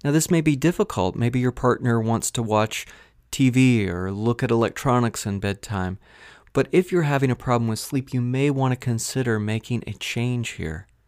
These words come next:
because we associate the bed with reading and looking at television if that's what our habits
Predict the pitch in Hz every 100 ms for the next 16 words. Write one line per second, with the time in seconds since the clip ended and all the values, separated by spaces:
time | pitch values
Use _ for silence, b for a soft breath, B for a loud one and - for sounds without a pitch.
0 | _ _ _ _ _ - 123 - 120 117
1 | - B B B B B _ - 131 165
2 | 139 - - 131 143 - 110 101 90 98
3 | - - _ - 104 104 120 120 92 98
4 | - - _ - 104 101 98 101 113 _
5 | _ _ _ _ _ - 95 101 107 113
6 | 117 120 127 - - 95 92 92 92 95
7 | 98 104 - 107 95 - 120 151 110 95
8 | 107 113 - 107 107 - 107 101 104 101
9 | - 165 160 -